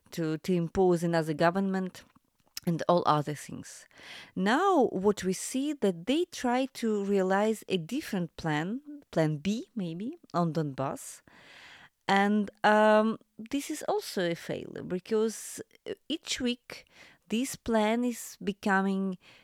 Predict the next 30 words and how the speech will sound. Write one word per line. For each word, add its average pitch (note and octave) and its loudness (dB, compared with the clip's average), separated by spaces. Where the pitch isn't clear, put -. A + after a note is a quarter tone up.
even A#3 2
less G3 2
important G#3+ -4
and G#3 -2
even G#3+ 0
less F3+ 0
strategic. - -12
And E3+ 2
in F#4+ 2
a D#4+ 6
way, G3 2
we G3 0
see B3 -2
that F#3 0
with C4 -6
sanctions, G#3 -4
with F#3+ -6
all D4 0
this D#4 -2
international G#3 0
pressure, G#3 -4
we'll D#3+ -2
discuss D#3 0
that C#3+ -6
later, G3+ -4
but - -6
with - -4
all C#4+ 4
this C4 0
isola-, F#3+ 0